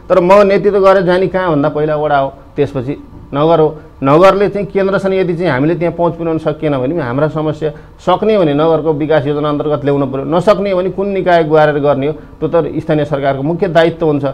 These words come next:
र आज म चाहिँ देशका सबै मन्त्रालयमा चाहिँ धाउँदै गर्दा यो त स्थानीय तहले हेर्ने विषय हो नि, यो हाम्रो मातहतभन्दा स्थानीय तहले अनुरोध गर्यो भने सहज हुन्छ भनेर आउने प्रश्नका उत्तरका हिसाबले मैले स्थानीय सरकारमा चाहिँ अलिकति यो विषयलाई प्राथमिकता दिनको लागि पनि अनुरोध गर्न चाहन्छु यसै विषयलाई।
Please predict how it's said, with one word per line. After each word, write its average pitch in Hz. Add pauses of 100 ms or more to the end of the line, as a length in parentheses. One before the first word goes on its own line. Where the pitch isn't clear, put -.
(220)
र 175
आज 175
म 185
चाहिँ 180 (320)
देशका 170 (400)
सबै 202
मन्त्रालयमा 160
चाहिँ 143
धाउँदै 151
गर्दा 156
यो 160
त 170
स्थानीय 165
तहले 156
हेर्ने 131
विषय 156
हो 135
नि, 156 (240)
यो -
हाम्रो 143
मातहतभन्दा 151
स्थानीय 160
तहले 156
अनुरोध 143
गर्यो 143
भने 156
सहज 147
हुन्छ 139 (360)
भनेर 131
आउने 160 (320)
प्रश्नका 165
उत्तरका 147
हिसाबले 127 (220)
मैले 151
स्थानीय 151
सरकारमा 135
चाहिँ 135
अलिकति 131
यो 135
विषयलाई 123 (440)
प्राथमिकता 139
दिनको 131
लागि 127
पनि 139
अनुरोध 127
गर्न 117
चाहन्छु 107
यसै 110
विषयलाई। 104